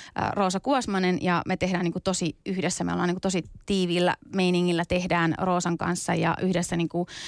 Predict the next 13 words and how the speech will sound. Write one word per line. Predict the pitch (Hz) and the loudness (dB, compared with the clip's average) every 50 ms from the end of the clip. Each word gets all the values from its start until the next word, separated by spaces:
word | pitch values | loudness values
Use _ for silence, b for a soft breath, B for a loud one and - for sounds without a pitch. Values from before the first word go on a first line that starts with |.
| B B B - | B B B 0
mietitään | 185 180 - 175 - 170 175 175 | 0 2 2 0 2 2 2 2
teemoja | - 185 180 180 175 165 170 175 170 170 165 151 - - | 2 2 2 2 2 2 2 2 4 4 2 2 0 0
ja | - - 170 - - - _ _ - | 0 0 0 0 -2 -6 _ _ -10
suunnitellaan | - 196 185 175 170 - 175 170 170 170 170 | -6 -2 0 0 2 2 0 0 0 0 -2
ja | 175 | 0
käsikirjoitetaan | - 185 185 185 170 - 170 165 170 170 - - - 165 165 180 175 | -2 -2 -2 -2 -2 -2 -2 -2 -2 -4 -4 -6 -2 -2 0 0 0
ja | 170 175 - - | 0 0 0 0
lähdetään | - 180 180 175 - 175 175 170 | 0 0 0 0 0 -2 -2 -2
kuvaamaan. | - 180 170 170 160 160 165 165 165 - - - - - - _ _ - _ | -4 -4 -2 0 0 2 2 0 0 0 -2 -4 -6 -8 -12 _ _ -20 _
Et | - - 180 - - - B B B B B B B B B | -14 -14 -14 -14 -16 -18 B B B B B B B B B
niinku | - - - | -10 -8 -4
tosi | - 175 180 185 175 175 | -2 -2 -2 -2 -2 -2
hyvä | 185 175 180 | -2 -2 -2